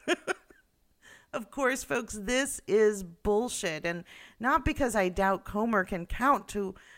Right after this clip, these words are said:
four hundred, because I do, let alone do I think that he could actually write that many questions. I'm on Team Hunter because alternative facts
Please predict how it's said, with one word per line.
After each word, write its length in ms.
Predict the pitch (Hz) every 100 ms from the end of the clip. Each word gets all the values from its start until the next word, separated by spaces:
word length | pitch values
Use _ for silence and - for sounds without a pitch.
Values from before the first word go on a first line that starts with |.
| _
four 180 | - 180
hundred, 500 | 175 269 269 202 175
because 280 | 196 202 180
I 100 | 175
do, 540 | 170 277 330 214 143 - _ -
let 160 | 294 320
alone 320 | 262 226 220
do 140 | 214
I 100 | 185
think 240 | 185 202 190
that 120 | 175
he 120 | 202
could 140 | 202
actually 340 | 190 190 185 165
write 240 | 196 240
that 160 | 180 170
many 200 | 165 151
questions. 600 | - 269 - 220 185 - - - - _ _ -
I'm 240 | 247 381
on 180 | 370 302
Team 240 | - 269 262
Hunter 560 | 262 233 254 196 196 - _ _ -
because 400 | 247 277 240 233
alternative 760 | 214 226 - 330 349 349 320
facts 560 | - 254 214 185 180